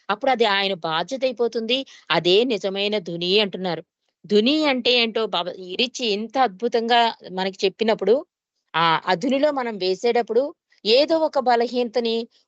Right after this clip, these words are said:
వదులుకోవడానికి ప్రయత్నం చేయడం కోసమైనా, ఆ, అప్పుడు ఆ చర్య చేసినప్పుడైనా మనం గుర్తు చేసుకుని, ఆ, అలా చేయడానికి మనం ప్రయత్నం చేయాలండి. కాబట్టి ఈ మనకున్న బలహీనతలు అంత గమ్మున వదలవు.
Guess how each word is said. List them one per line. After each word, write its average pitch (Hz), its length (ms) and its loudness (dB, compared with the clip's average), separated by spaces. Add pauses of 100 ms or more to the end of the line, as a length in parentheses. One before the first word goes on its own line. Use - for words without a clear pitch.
వదులుకోవడానికి 262 960 4
ప్రయత్నం 240 600 0
చేయడం 214 280 4
కోసమైనా, 202 640 0 (360)
ఆ, 175 340 2
అప్పుడు 202 260 -2
ఆ 185 200 -2 (140)
చర్య 220 180 0
చేసినప్పుడైనా 208 880 -4 (300)
మనం 208 260 -2
గుర్తు 196 340 -2
చేసుకుని, 247 460 -4 (340)
ఆ, 170 240 -2
అలా 196 200 2
చేయడానికి 254 460 -4
మనం 254 220 -6
ప్రయత్నం 190 420 -2 (100)
చేయాలండి. 156 400 -4 (140)
కాబట్టి 196 420 -2 (320)
ఈ 165 200 2
మనకున్న 160 460 0
బలహీనతలు 240 640 -2
అంత 202 200 -2
గమ్మున 185 440 -2
వదలవు. 196 480 0